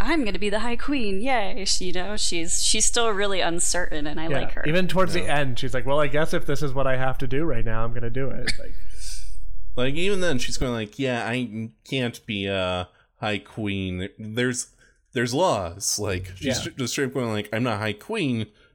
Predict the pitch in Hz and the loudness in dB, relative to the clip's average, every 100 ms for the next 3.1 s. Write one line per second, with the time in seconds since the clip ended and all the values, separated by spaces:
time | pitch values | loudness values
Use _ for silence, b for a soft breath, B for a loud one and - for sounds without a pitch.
0 | - 123 123 139 104 104 104 - 107 101 | -12 -8 -4 -4 -2 -4 -6 -6 -6 -4
1 | 98 98 95 B B 123 131 123 117 120 | -4 -6 -8 B B -8 -6 -4 -4 -4
2 | 110 101 - 123 127 123 - 139 131 120 | -4 -6 -8 -6 -6 -6 -8 -6 -6 -6
3 | 120 | -8